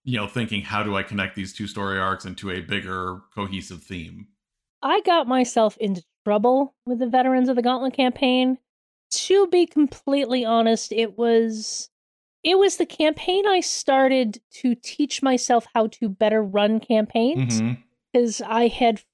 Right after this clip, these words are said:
Speaker 2: flaked out on a few of them before that.
Speaker 1: Yeah.
Speaker 2: And I ended up getting a little too excited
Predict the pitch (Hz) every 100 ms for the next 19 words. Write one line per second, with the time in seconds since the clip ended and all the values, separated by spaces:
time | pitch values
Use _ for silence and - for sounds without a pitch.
0 | - 277 - - 214 226 220 214 208 -
1 | 220 208 196 202 190 196 - _ - 196
2 | 190 185 170 104 90 - 196 _ _ _
3 | _ - 247 233 233 226 226 226 226 -
4 | _ _ _ _ - 254 269 285 294 285
5 | 240 254 254 254 240 - 233 233 226 226
6 | _ _ _ - 208 208 208 226 285 311
7 | 302 - 302 277 - - 247 226 214 240